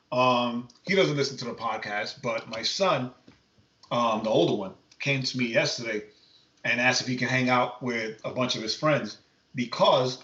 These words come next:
<clears throat> he was at a Target and he saw his ex-girlfriend,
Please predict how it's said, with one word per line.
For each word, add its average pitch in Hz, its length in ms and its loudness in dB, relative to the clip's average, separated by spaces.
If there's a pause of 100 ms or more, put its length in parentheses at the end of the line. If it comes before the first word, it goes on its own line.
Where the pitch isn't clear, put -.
(100)
<clears throat> - 680 -4
he 131 140 -4
was 127 180 0
at 110 80 0
a 107 60 -6
Target 156 440 4 (1500)
and 120 380 0
he 127 80 -2
saw 120 200 0
his 117 100 -4
ex-girlfriend, 117 640 0